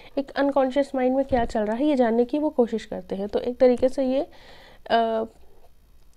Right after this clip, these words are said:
इस तरीके की जो विशेषज्ञ हैं, वही इस प्रासंगिक क्षेत्र के बारे में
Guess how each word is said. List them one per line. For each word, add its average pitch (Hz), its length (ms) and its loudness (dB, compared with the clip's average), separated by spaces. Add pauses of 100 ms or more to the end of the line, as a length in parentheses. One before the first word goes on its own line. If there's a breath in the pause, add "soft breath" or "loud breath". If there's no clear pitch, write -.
(500)
इस 254 140 -2
तरीके 247 360 6
की 311 260 2
जो 233 320 4
विशेषज्ञ 226 720 0
हैं, 254 160 2
वही 277 400 6
इस - 260 -4
प्रासंगिक 233 440 0
क्षेत्र 214 280 -4
के 220 120 2
बारे 190 240 0
में 285 200 -2